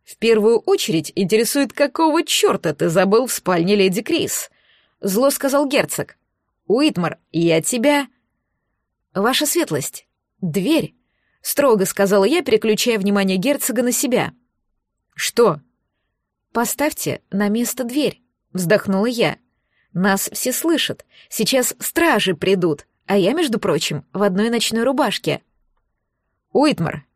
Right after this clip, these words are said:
тебе глаза нужны?» спросил герцог.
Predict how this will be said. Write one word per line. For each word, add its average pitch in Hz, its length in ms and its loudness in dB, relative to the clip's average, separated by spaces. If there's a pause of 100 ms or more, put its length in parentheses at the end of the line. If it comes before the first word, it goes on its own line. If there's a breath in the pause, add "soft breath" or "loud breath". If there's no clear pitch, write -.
(120)
тебе 208 340 4
глаза 220 360 4
нужны?» 180 480 -2 (320)
спросил 220 540 0
герцог. 165 520 -4